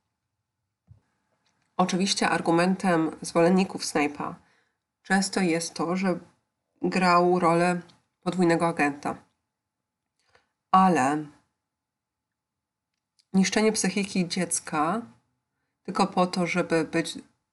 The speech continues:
podwójnym agentem, kiedy tak naprawdę nie wiesz, czy ten bycie podwójnym agentem w ogóle się przyda, dla mnie jest, em, jakby żadnym argumentem. Bo znęcanie się i krzywdzenie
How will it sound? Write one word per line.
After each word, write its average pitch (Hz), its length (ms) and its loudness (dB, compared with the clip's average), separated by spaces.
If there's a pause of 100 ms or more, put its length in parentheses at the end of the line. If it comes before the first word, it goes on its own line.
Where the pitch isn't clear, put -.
(140)
podwójnym 175 400 -2
agentem, 165 580 -2
kiedy 151 580 -2 (460)
tak 202 120 -4
naprawdę 233 400 2
nie 208 200 2
wiesz, 156 180 -2
czy - 120 -8
ten 151 480 -2 (480)
bycie 180 220 -2
podwójnym 165 460 0
agentem 160 440 -4
w 156 40 -2
ogóle 156 540 -2 (120)
się - 180 -10
przyda, 170 540 -2 (640)
dla 185 180 2
mnie 208 340 0
jest, - 600 -4 (120)
em, 151 400 -4 (480)
jakby 180 160 -2
żadnym 160 300 0
argumentem. - 520 -8 (340)
Bo 180 60 -6
znęcanie 196 480 0
się - 160 -4
i 165 100 -2
krzywdzenie 170 560 -2